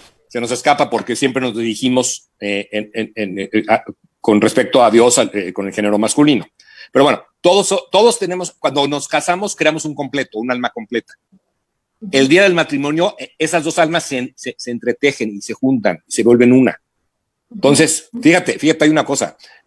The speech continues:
Speaker 1: Cuando alguien está de novio te-, y tiene una relación maravillosa y luego cambia dramáticamente cuando se casa, es porque las almas, cuando no están unidas, tienen la oportunidad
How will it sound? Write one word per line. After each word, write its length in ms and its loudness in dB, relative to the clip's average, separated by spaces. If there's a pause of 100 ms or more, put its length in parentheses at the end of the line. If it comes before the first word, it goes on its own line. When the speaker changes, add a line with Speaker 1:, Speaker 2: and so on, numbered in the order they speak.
(120)
Speaker 1:
Cuando 360 4
alguien 520 0 (320)
está 280 -2
de 100 2
novio 460 -2 (560)
te-, 180 -6
y 120 -4
tiene 120 6
una 120 4
relación 360 0
maravillosa 880 0 (1000)
y 120 -4
luego 220 4
cambia 240 2
dramáticamente 640 0
cuando 220 -6
se 100 -10
casa, 500 -2
es 140 -2
porque 320 0
las 220 4
almas, 260 4
cuando 320 0
no 100 0
están 260 2
unidas, 600 -2 (380)
tienen 480 2 (180)
la 140 2
oportunidad 840 2